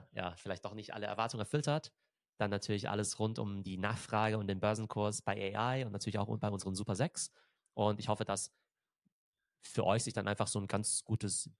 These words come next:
Bild so zusammenfügt, was so die Zusammenhänge sind zwischen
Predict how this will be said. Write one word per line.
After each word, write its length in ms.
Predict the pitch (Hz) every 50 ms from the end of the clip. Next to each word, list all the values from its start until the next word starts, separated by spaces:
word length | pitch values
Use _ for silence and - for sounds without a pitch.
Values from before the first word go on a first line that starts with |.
| _ -
Bild 280 | - 110 131 139 135 -
so 120 | - 131
zusammenfügt, 800 | - - 113 110 113 117 123 123 - - 123 123 127 123 - - _ _ _ _ _ _ _ -
was 160 | - 95 -
so 100 | - 104
die 100 | 95 104
Zusammenhänge 500 | - - 101 101 104 110 113 110 104 104
sind 280 | 95 98 101 98 98 -
zwischen 540 | - - 95 92 - - 92 92 90 87